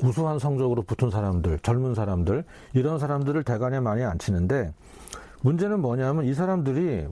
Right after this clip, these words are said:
반드시 뭐 조광조의 뭐 일파라거나 그렇지 않더라도 정상적으로 공부를 하고 똘똘하고 우수한 성적으로 과거에 붙어 들어온 사람들로서 대관에 임명되면 당연히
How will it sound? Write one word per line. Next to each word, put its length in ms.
반드시 440
뭐 120
조광조의 640
뭐 360
일파라거나 680
그렇지 280
않더라도 680
정상적으로 720
공부를 460
하고 360
똘똘하고 760
우수한 460
성적으로 540
과거에 400
붙어 280
들어온 300
사람들로서 760
대관에 400
임명되면 800
당연히 760